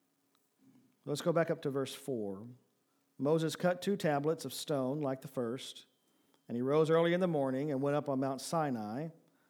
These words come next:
as the Lord commanded him, and took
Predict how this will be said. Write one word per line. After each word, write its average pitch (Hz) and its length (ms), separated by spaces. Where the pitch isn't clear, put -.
as 123 180
the 135 80
Lord 135 300
commanded 147 480
him, 113 320
and 120 100
took 160 220